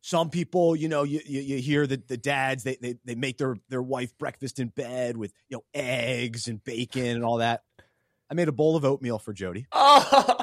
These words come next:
Speaker 2: that was my question. Did you just pour her a bowl of cereal? <laughs>
Speaker 1: A wonderful bowl of oatmeal. The microwave did a great job with the oatmeal. So we got her started the right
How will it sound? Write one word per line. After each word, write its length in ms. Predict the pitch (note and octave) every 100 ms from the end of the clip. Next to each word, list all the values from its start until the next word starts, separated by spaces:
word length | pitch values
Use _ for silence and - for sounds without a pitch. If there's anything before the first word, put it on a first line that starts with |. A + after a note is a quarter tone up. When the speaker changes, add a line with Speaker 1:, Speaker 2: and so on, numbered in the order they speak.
| - B3 -
Speaker 2:
that 160 | A3+
was 140 | A#3 G#3
my 160 | G#3
question. 540 | G3 F#3+ F3+ - D3+ A#2 - D3 D#3
Did 100 | E3+
you 60 |
just 180 | F3 F3
pour 260 | - E3+ E3
her 100 | D#3
a 60 |
bowl 240 | D3+ D3+ C3+
of 80 | A#2
cereal? 540 | C#3 B2 A2+ F#2+ - _
<laughs> 340 | A2 D#3+ - A3
Speaker 1:
A 380 | - - -
wonderful 460 | G3+ A3 B3 B3 A3+
bowl 300 | G#3+ G#3+ A3
of 80 | G3
oatmeal. 420 | G#3 F#3+ E3+ C3+ - _ -
The 80 | F3+
microwave 560 | G3 - A#3 G#3 G#3
did 120 | G#3+ G3
a 80 |
great 300 | D#3 A3 A3+
job 320 | - A#3 A3 G#3
with 120 | A3
the 140 | A3
oatmeal. 480 | G3+ G3+ F#3+ G#3 C#4+ -
So 220 | - G#3+ G#3
we 80 | G3+
got 160 | A#3
her 60 | A#3+
started 420 | - A#3+ A3 G#3
the 100 | G#3
right 160 | G#3+